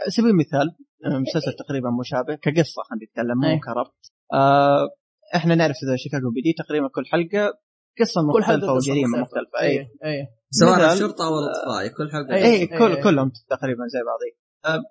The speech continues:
Speaker 1: مثال، ذا بلاك ليست تقريبًا كان في قصة ممتازة، كل حلقة كان، خلينا نقول، مجرم يمسكونه، فاهم؟ لكن
Speaker 2: إيه.
Speaker 1: تحس إنه في شيء تس-، آه، يشدك إنك تتابع، فاهم؟ في شيء تحس
Speaker 2: مم.
Speaker 1: إنه
Speaker 3: اللي هو
Speaker 1: قاعد يصير
Speaker 3: القصة
Speaker 1: مع
Speaker 3: الرئيسية.
Speaker 1: الأحداث اللي يصير.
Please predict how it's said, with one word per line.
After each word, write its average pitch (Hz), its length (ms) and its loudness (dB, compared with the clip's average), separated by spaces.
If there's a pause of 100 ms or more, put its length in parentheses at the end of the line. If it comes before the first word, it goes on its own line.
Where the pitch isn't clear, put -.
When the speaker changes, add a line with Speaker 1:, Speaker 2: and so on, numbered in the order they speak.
(120)
Speaker 1:
مثال، 165 280 2
ذا - 60 2
بلاك - 220 -2
ليست - 360 -6
تقريبًا 170 480 0
كان 175 200 2
في 131 80 0 (120)
قصة 143 300 -2
ممتازة، 160 640 -2 (420)
كل 180 140 4
حلقة 143 360 -2
كان، 160 460 -2 (420)
خلينا 160 180 2
نقول، 147 200 0 (240)
مجرم 123 340 2 (260)
يمسكونه، 120 600 -8
فاهم؟ 139 280 -2 (420)
لكن 151 180 2
Speaker 2:
إيه. 131 80 -10
Speaker 1:
تحس 269 280 -2
إنه 202 120 4
في 226 180 2
شيء 180 300 0 (300)
تس-، 151 240 0
آه، 135 360 0 (420)
يشدك 165 360 2
إنك 131 240 0
تتابع، 120 340 -6
فاهم؟ 131 280 -6 (380)
في 202 100 0
شيء 151 360 2
تحس 151 120 2
Speaker 2:
مم. 151 60 4
Speaker 1:
إنه 135 100 2
Speaker 3:
اللي 139 180 4
هو - 20 4
Speaker 1:
قاعد 147 120 2
يصير 131 60 0
Speaker 3:
القصة - 240 0
Speaker 1:
مع 120 60 -2
Speaker 3:
الرئيسية. 123 380 -2
Speaker 1:
الأحداث 110 240 -2
اللي 127 100 -6
يصير. 131 300 -6